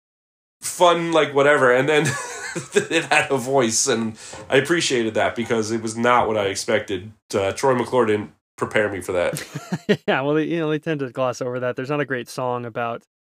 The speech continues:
Speaker 2: um, class structures and, uh, <laughs> infringement of religion and science and vice versa. <laughs>
Speaker 1: Exactly.
Speaker 2: You know, it doesn't, it doesn't really, like, translate to a real toe tapper.
Speaker 1: Yeah,
Speaker 2: Um,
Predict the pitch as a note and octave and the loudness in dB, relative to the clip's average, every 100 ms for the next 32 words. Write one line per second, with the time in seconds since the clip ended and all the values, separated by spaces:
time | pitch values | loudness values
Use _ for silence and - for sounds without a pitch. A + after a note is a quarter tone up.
0 | _ _ _ - C#3 A#2+ A#2 A2 - D3+ | _ _ _ -4 -2 -2 -6 -12 0 2
1 | C#3 - D3+ C3 D3+ C#3+ C3+ C3+ A#2+ C3+ | 2 2 0 2 2 2 2 0 0 -4
2 | B2+ B2 C3 B2+ B2 B2+ B2 C#3+ B2+ A#2+ | -4 -4 -2 0 0 -4 -6 -4 -4 -6
3 | B2+ B2+ B2 C3 C3+ B2+ C3+ C3 - C3+ | -4 -4 -4 -4 -4 -4 -4 -4 -2 -2
4 | C3 B2+ C#3 C3+ C3 - C3+ C3 D3 C3+ | -2 -4 -2 0 -2 -2 -6 -4 -4 -4
5 | C3+ A2+ - A2+ A2 G#2 G3 - G3 C#3+ | -6 -8 -6 -4 0 2 2 2 2 4
6 | B2+ - F3 F3 E3+ C#3+ - _ - - | 4 4 2 2 -2 -4 -12 _ -18 -2
7 | D#3 D3+ F#3+ F#3+ F#3+ E3 E3 E3 D3+ C#3+ | 0 4 4 4 2 4 4 6 4 4
8 | C3+ B2+ - - C#3 C3 B2 C#3+ B2+ B2+ | 2 0 -6 -4 -4 -2 -4 -4 -4 -4
9 | - C#3 B2+ C3+ A#2+ B2+ B2 - - _ | -6 -8 -8 -8 -8 -8 -10 -12 -20 _
10 | _ - - - - - C4 G3+ G#3+ G#3+ | _ -16 -16 -16 -6 0 2 4 4 2